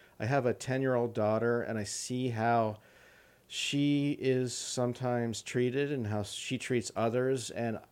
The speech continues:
I, I think back specifically to being very mean,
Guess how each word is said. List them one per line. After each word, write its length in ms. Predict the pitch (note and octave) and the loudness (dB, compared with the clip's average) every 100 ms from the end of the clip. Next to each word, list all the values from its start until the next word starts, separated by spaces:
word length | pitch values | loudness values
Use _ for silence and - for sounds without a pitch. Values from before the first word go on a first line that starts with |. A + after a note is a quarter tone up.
| - | -14
I, 580 | D#2 B2+ B2 B2 B2 - - - C3 | -6 -2 0 2 0 -4 -14 -14 -10
I 80 | A#2+ | -6
think 300 | - D3 C3+ | -4 -2 2
back 300 | B2+ B2 - | 4 4 0
specifically 800 | - A#2+ - D3 C#3 C3 C3 A2+ | -4 -4 -2 0 0 0 0 0
to 100 | A2 | -2
being 340 | G2+ G#2+ G#2 | -2 -2 -2
very 320 | F#2+ G#2 G#2 F#2 | -2 0 0 -2
mean, 520 | F#2 G2 F#2 E2 | -6 -6 -8 -10